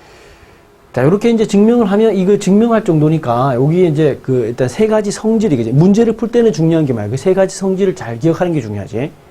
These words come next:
아, 아, 첫 번째, 첫 번째는 뭐야? 아, 두 대각선, 두 쌍의 대각선의 길이가 같다, 그지? 아, 아, 너 다시 한번 정리할까? 여기서 이제, 예, 첫 번째 거는 여기 요렇게 해서, 요렇게 해서 평행사변 요렇게 있는데, 그지?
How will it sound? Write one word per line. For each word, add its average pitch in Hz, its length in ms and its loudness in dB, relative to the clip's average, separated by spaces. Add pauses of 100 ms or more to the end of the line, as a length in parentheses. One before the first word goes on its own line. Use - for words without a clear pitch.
(200)
아, 95 160 -14 (720)
아, 107 160 -8
첫 190 160 -4
번째, 208 480 0
첫 196 160 -4
번째는 202 300 0
뭐야? 104 280 -4 (400)
아, 101 340 -8
두 196 480 2
대각선, 123 840 -4 (100)
두 175 160 -2
쌍의 202 380 -2
대각선의 151 640 -2
길이가 156 300 -2
같다, - 300 -14
그지? 156 240 -10 (520)
아, 98 120 -14 (580)
아, 95 220 -14
너 110 80 -10
다시 113 180 -4
한번 113 120 -4
정리할까? 120 440 -2 (1200)
여기서 131 200 -2
이제, 160 200 -2 (360)
예, 101 160 -6 (300)
첫 - 120 -10
번째 190 240 0
거는 117 260 -2
여기 139 140 2
요렇게 143 400 2
해서, 139 340 -4
요렇게 135 300 -2
해서 147 100 -2
평행사변 147 440 -2
요렇게 117 240 -4
있는데, 113 180 -4
그지? 131 240 -4